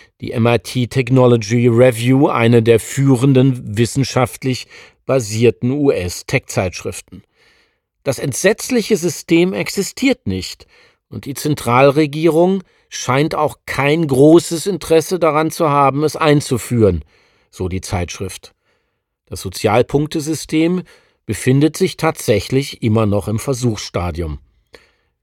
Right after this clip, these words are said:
Es soll Datenspuren, die Menschen und Firmen hinterlassen, daraufhin untersuchen, ob sie verlässlich sind und sich an die Gesetze halten. Auf diese Weise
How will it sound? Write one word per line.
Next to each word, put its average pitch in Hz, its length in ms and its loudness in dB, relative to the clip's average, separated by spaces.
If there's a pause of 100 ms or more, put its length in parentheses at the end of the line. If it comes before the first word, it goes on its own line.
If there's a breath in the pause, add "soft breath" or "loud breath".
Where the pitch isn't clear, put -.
(120)
Es 123 180 0
soll 139 460 6
Datenspuren, 170 1200 0
die 98 140 -6
Menschen 160 720 -2
und 95 260 -8
Firmen 151 480 2
hinterlassen, 117 840 0 (520 soft breath)
daraufhin 160 560 2
untersuchen, 135 880 0 (400)
ob 95 120 -8
sie 104 140 -8
verlässlich 110 680 -2
sind 214 480 -4 (320)
und 151 160 -8
sich 151 180 -6
an 139 140 -4
die 170 100 -2
Gesetze 160 580 2
halten. 90 420 -4 (520 soft breath)
Auf 101 320 -2
diese 208 400 2
Weise 120 560 4